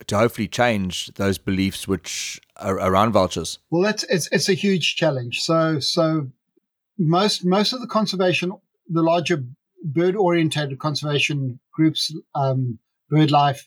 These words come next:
Speaker 2: E W T, um, ourselves, Zululand Vulture Group, are all working with, with outreach programs. So we're doing as much outreach stuff as we can. Here at the Bird of Prey Sanctuary, we,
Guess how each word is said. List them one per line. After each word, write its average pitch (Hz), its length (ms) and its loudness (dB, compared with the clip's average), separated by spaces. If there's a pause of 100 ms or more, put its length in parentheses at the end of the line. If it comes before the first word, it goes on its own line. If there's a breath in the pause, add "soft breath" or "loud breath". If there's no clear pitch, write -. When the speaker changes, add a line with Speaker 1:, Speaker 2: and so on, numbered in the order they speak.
(320)
Speaker 2:
E 143 80 0
W 143 340 0
T, 139 480 -2 (640)
um, 135 480 0 (240)
ourselves, 151 840 2 (180)
Zululand 147 440 2
Vulture 143 300 0
Group, 143 340 -2 (800)
are 175 180 4
all 214 260 2
working 180 580 2
with, 170 320 0
with 160 220 2
outreach 160 480 0
programs. 170 520 2
So 170 100 0
we're 156 180 2
doing 170 220 2
as 131 120 -2
much 180 280 0 (100)
outreach 175 540 0
stuff - 260 0
as 135 120 -4
we 131 100 -6
can. 175 380 2 (460 soft breath)
Here 175 280 2
at - 120 -2
the 156 280 2 (180)
Bird 240 140 2
of - 80 -2
Prey 160 160 2
Sanctuary, 160 680 0 (100)
we, 139 220 -4